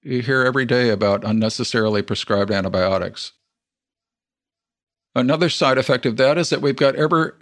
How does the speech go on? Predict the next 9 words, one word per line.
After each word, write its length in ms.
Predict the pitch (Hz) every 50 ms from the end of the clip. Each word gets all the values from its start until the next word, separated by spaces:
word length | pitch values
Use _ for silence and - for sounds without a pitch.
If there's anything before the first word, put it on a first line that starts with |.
| - 220 147
greater 500 | 127 135 135 131 139 160 156 165 156 156
populations 840 | 151 - - 131 131 - 143 135 131 131 131 127 - 135 127 120 127
of 100 | 127 113
antibiotic-resistant 1400 | - 127 127 127 131 135 120 127 120 117 117 120 120 120 - - 120 120 110 123 117 113 - - 131 127 - - _ _ -
superbugs, 960 | - - - - - 160 151 - 135 110 110 113 101 101 98 - - - -
as 200 | 117 110 98 -
we 100 | 117 107
call 300 | 104 - 110 101 98 95
them. 260 | 101 101 107 - -